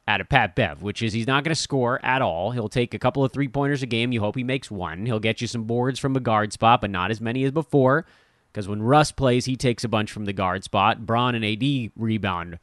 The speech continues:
from the wing and forward spots. Uh, and then Bev will get you a couple of assists, and you hope he gets you a steal and a block per game. But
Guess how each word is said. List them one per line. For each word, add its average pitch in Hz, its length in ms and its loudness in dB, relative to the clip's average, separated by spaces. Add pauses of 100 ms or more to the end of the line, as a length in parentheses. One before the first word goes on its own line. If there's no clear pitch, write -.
(240)
from 107 240 -6
the 98 100 -2
wing 120 380 0
and 95 120 -4
forward 135 460 2
spots. 110 480 0 (540)
Uh, 113 280 0
and 185 120 2
then 226 80 6
Bev 220 160 10
will 220 80 6
get 202 180 4
you 214 40 0
a - 40 0
couple 208 220 4
of 202 80 2
assists, 196 420 2
and 180 80 -2
you 175 80 4
hope 165 160 2
he 170 60 2
gets 143 240 2
you 147 80 4
a 143 40 4
steal 139 300 0
and 135 80 2
a 135 40 -2
block 226 300 2
per 170 140 -2
game. 208 320 2 (380)
But 185 240 2